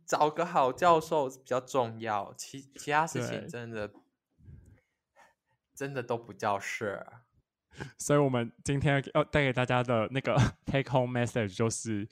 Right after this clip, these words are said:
Speaker 2: 如果你现在是一个想要去念研究所的人的话，你是要先想你真的要念吗？然后你，你再回去听一下我们的开头，再决定要不要念。然后你真的决定要念的话，你就马上去找一个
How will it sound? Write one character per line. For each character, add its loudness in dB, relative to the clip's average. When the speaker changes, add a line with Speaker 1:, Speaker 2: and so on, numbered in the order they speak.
Speaker 2:
如 2
果 4
你 0
现 0
在 2
是 0
一 0
个 -2
想 -4
要 -2
去 0
念 0
研 -2
究 2
所 -2
的 -4
人 -4
的 -4
话， 0
你 -6
是 2
要 6
先 2
想 -2
你 -8
真 -4
的 -2
要 2
念 -4
吗？ -6
然 -4
后 0
你， -4
你 -8
再 0
回 0
去 0
听 0
一 -2
下 0
我 -2
们 -6
的 -4
开 0
头， -2
再 0
决 -2
定 -2
要 0
不 -4
要 -2
念。 -8
然 0
后 2
你 0
真 2
的 2
决 -2
定 -2
要 2
念 -2
的 0
话， 0
你 -16
就 -2
马 -2
上 -4
去 -2
找 0
一 -8
个 -6